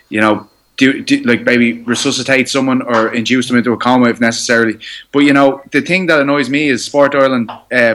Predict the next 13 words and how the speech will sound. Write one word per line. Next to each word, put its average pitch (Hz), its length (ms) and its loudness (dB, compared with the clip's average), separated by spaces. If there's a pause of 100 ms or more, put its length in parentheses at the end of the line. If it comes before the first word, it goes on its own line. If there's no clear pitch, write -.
put 135 160 -2
out 123 220 0 (680)
then 135 180 0
yesterday 131 480 0
evening 135 360 -2
again, 127 600 -4
um, 117 420 -4
you 127 100 -2
know, 120 160 2
that 110 240 -6
they 120 140 2
were 110 120 0
gonna 120 360 0